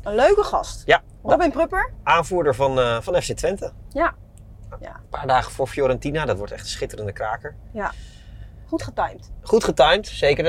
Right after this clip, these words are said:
Speaker 2: Dat, dat kunnen wij.
Speaker 1: En het kan op dit moment ook gewoon echt niet beter bij Twente.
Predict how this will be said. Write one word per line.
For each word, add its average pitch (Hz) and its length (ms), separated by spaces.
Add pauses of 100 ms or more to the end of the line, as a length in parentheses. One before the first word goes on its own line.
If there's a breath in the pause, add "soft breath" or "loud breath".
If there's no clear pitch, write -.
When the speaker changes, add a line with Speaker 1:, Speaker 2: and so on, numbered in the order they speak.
Speaker 2:
Dat, 151 140
dat 147 100
kunnen 151 200
wij. 117 280 (180)
Speaker 1:
En 254 100
het 240 100
kan 226 200
op 214 80
dit 202 100
moment 208 300
ook 208 180
gewoon 190 160
echt - 180
niet 180 140
beter 156 260
bij 135 120
Twente. 147 340